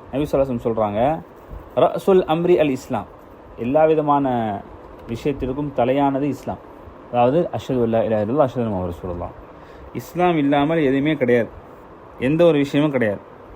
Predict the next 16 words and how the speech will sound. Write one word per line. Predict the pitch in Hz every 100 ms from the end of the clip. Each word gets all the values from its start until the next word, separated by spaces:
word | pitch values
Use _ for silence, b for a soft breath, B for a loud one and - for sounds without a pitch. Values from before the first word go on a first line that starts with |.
| - - - - - - -
ம-, | 110 107 104
இஸ்லாம் | 107 - 151 151
இல்லாமல் | 131 131 135 156
நம்ம | 165 143 127
வந்து | 127 139 147 135
எந்த | 123 131
நன்மை | 127 123 139 143 139
செஞ்சாலும், | 123 120 110 135
நல்ல | 131 123 135
காரியம் | 131 120 117 113
செஞ்சாலும் | 104 120
எதுவுமே | 110 143 165 160
ஏற்றுக்கொள்ளப்படாது. | 160 160 147 127 113 107 - - - - - - - - -
ஃபஸ்ட்டு | 117 -
இஸ்லாம் | 165 139 156 131 - - - - - - -
தலையானது. | 113 127 131 107